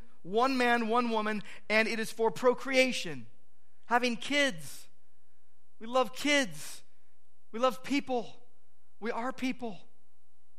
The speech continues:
Some of us are still kids. Some of us are adults now. And the whole age spectrum, you look and you go, "We all came into the world the same way." Well, maybe the details of our birth were a bit different.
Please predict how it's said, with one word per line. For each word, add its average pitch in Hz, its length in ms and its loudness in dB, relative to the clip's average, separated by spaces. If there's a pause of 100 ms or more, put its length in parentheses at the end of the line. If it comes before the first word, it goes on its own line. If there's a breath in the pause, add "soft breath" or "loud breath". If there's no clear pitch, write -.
(500)
Some 214 140 -4
of 220 60 -4
us 226 120 -2
are 226 60 -4
still 254 220 -4
kids. 262 380 2
Some 240 120 0
of 226 100 -2
us 226 140 0
are 233 240 0 (460 soft breath)
adults 269 440 -2
now. 202 360 2
And 170 120 -4 (540 soft breath)
the 233 100 4
whole 254 280 4
age 277 280 2
spectrum, - 520 2
you 202 120 -2
look 262 180 -4
and 220 80 -4
you 208 60 -4
go, 202 80 -2
"We 196 120 -2
all 247 280 -2
came 226 520 -4 (340 soft breath)
into 220 200 -6
the 220 80 -6
world 196 560 -4 (640)
the 202 80 -2
same 214 340 -2
way." 247 320 -6 (1040)
Well, 302 140 -6
maybe 226 220 2
the 180 260 -2
details 208 520 2
of 185 80 -4
our 170 140 2
birth 220 420 2
were 180 200 0
a 175 40 0
bit 190 220 -2
different. 202 600 -4